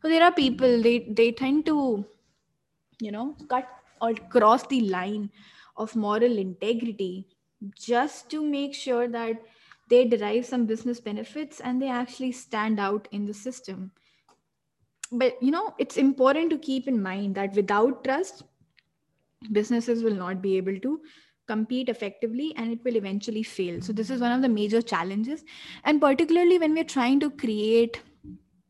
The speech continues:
a sustainable development society, uh, with focus on the needs of the future generation, integrity becomes a very important issue that businesses need to tackle.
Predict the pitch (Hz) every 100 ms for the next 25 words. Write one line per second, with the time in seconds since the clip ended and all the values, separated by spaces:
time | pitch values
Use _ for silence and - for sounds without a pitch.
0 | _ _ - - 240 233 226 220 233 233
1 | 196 196 196 196 214 208 208 - 190 202
2 | 202 208 190 - - - - - - 190
3 | 196 190 190 - 208 202 214 220 202 202
4 | 196 190 196 190 208 233 233 220 220 226
5 | 214 226 202 196 185 208 - 254 214 196
6 | 226 226 311 349 320 233 240 240 254 247
7 | 208 185 - 214 233 247 226 202 202 196
8 | 202 190 185 - 277 294 - - - 208
9 | 208 214 247 247 269 254 196 185 185 202
10 | 226 233 180 - 185 202 196 - 165 -
11 | 180 170